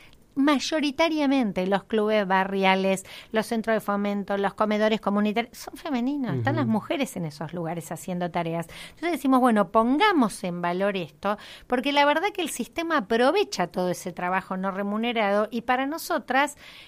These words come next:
Speaker 1: es una barrera en muchos casos para acceder a mayor formación profesional, porque además la edad reproductiva coincide con la edad de mayor desarrollo profesional. De,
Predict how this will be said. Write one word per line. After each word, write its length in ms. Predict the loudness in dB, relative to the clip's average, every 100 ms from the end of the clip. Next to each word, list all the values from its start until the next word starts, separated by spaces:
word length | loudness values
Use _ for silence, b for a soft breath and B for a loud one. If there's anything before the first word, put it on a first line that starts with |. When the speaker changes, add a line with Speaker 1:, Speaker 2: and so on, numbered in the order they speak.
| B -2
Speaker 1:
es 400 | 0 0 -2 -6
una 280 | 0 4 4
barrera 560 | 4 4 2 2 4 2
en 80 | 2
muchos 380 | -2 -2 -6 -2
casos 360 | -2 -2 -10
para 240 | -6 -2 -2
acceder 680 | -4 -4 -2 2 2 2 -2 B B
a 320 | 8 10 10 6
mayor 400 | -2 -2 -2 -6
formación 500 | -4 -4 -4 -4 -4
profesional, 720 | -4 -6 -10 -6 -2 2 2
porque 400 | 0 -6 -2 -4 -4 B B B
además 340 | 0 2 2
la 100 | 4
edad 200 | 4 4
reproductiva 800 | 4 0 0 -2 -2 -2 2 2
coincide 760 | 0 -4 -4 -2 0 2 2 0
con 220 | -4 -4
la 80 | -2
edad 240 | 0 2
de 80 | 0
mayor 340 | -4 -6 -8 -8
desarrollo 600 | -10 -12 -8 -8 -8 -8
profesional. 1080 | -10 -10 -10 -6 -6 -4 -2 0 0 -2
De, 100 | -6